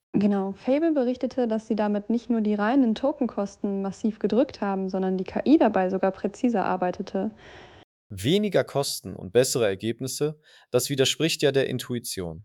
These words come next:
Speaker 1: Der Grund liegt in der veränderten Aufmerksamkeit. Beim Lesen von rohem Code verheddert sich das Modell oft in langen, verschachtelten Zeilen.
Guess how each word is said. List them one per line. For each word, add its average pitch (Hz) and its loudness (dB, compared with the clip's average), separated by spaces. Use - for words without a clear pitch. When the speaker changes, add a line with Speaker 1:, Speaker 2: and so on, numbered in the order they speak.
Speaker 1:
Der 214 0
Grund 277 2
liegt 233 -4
in 214 -2
der 214 -2
veränderten 233 -2
Aufmerksamkeit. 185 -6
Beim 208 2
Lesen 277 4
von 254 0
rohem 208 0
Code 208 -2
verheddert 233 -2
sich 220 -2
das 214 -4
Modell 202 0
oft 208 -2
in 208 0
langen, 233 0
verschachtelten 214 -4
Zeilen. 233 -2